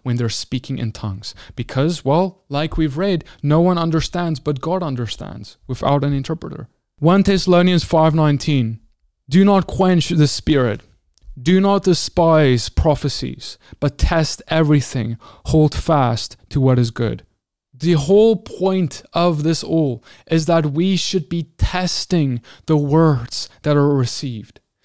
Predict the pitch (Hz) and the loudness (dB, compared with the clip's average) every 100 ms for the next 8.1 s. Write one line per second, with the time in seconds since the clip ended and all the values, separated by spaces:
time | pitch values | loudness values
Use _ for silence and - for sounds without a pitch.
0 | - - 165 - 202 196 190 - 190 180 | -18 -4 -4 -2 -2 -2 -2 -4 -4 -4
1 | 190 185 - 190 170 123 - - - 160 | -2 -4 -2 -2 0 -2 -8 -18 -4 -2
2 | 170 151 - _ _ - 185 202 - 202 | -2 -4 -10 _ _ -6 -2 -2 -2 -4
3 | 147 160 180 _ _ - - 190 190 175 | -2 -4 -8 _ _ -10 -2 0 0 2
4 | 160 175 156 _ _ - 170 170 160 175 | 2 0 -2 _ _ -10 -4 -2 -2 -4
5 | 165 165 175 165 185 220 - 151 131 127 | -6 -6 -8 -4 -4 -4 -6 -10 -12 -14
6 | - 160 165 151 214 220 - 165 - 185 | -8 -4 -4 -4 0 2 2 -2 -6 -4
7 | 190 190 180 - 180 185 - 170 185 214 | -2 0 -2 -4 -4 -4 -2 -4 -4 -6